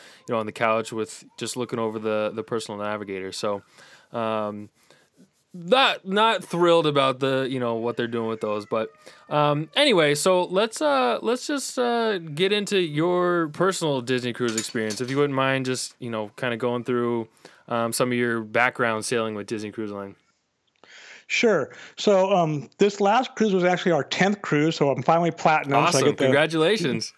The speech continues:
Speaker 2: Next time I get the book, I get to do it the first day.
Speaker 1: <laughs> Yeah, right.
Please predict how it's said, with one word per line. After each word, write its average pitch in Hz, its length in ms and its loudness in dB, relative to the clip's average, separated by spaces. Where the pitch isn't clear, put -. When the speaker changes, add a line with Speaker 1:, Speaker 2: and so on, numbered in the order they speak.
Speaker 2:
Next 180 200 2
time 190 160 4
I 185 40 4
get 180 120 2
the 175 80 4
book, 170 300 2
I 156 40 4
get 156 120 2
to 151 80 -2
do 156 100 2
it 147 80 2
the - 60 -8
first 165 320 2
day. 139 360 4
Speaker 1:
<laughs> - 40 -8
Yeah, 143 220 2
right. 151 360 -2